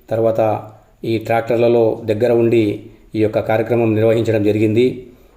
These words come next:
ఈ సందర్భంగా విజయభాస్కర్ అందరికీ ధన్యవాదాలు తెలిపారు.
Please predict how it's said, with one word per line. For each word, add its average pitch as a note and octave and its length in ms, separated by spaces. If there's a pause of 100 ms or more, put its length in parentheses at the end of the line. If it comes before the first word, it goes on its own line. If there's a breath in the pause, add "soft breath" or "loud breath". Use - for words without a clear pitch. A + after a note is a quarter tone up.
ఈ A2+ 60
సందర్భంగా A#2+ 640
విజయభాస్కర్ A2 540
అందరికీ A2 360
ధన్యవాదాలు A2 460
తెలిపారు. A2 560